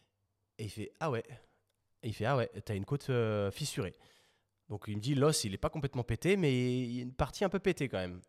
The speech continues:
Et je fais, « Oh merde. » Et là, j'étais au fond du, au bout du roule, mec. Parce qu'en fait, je me suis aperçu que j'en avais pas qu'une, mais j'en avais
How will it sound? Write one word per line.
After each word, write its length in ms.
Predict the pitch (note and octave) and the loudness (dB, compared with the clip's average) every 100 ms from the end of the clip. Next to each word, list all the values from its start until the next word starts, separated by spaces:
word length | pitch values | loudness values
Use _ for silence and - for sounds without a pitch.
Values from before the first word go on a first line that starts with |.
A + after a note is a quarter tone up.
| - | -14
Et 80 | |
je 60 | F#2+ | -12
fais, « 180 | - - - | -12 -14 -8
Oh 360 | A#2+ A#2 A2 G2 | -2 0 0 -2
merde. » 360 | F#2 F2 F2 C2 - - - - - - | -8 -12 -16 -18 -20 -20 -20 -20 -20 -14
Et 60 | G#2+ | -10
là, 160 | G#2+ | -8
j'étais 160 | G2+ G#2 | -8 -10
au 60 | |
fond 380 | F#2 - - G#2+ | -12 -16 -10 -8
du, 240 | G#2 G2+ G#2+ | -8 -6 -6
au 60 | |
bout 260 | G#2+ G#2+ A#2 | -4 -2 -2
du 120 | A2 | -4
roule, 240 | G2+ G#2 | -4 -4
mec. 260 | F#2 F2+ - | -4 -6 -4
Parce 180 | G#2+ - | -6 -4
qu'en 120 | F#2 | -4
fait, 160 | B2+ A#2 | -4 -4
je 60 | |
me 60 | G2+ | -6
suis 140 | - | -6
aperçu 320 | F#2+ F2+ - | -6 -6 -6
que 80 | A2 | -6
j'en 100 | G2 | -4
avais 200 | F#2 E2+ | -4 -6
pas 160 | - G2+ | -6 -6
qu'une, 280 | - A#2+ A2+ | -4 -6 -4
mais 120 | G2 | -4
j'en 160 | F#2 | -4
avais 280 | F2 D#2+ E2+ | -6 -6 -10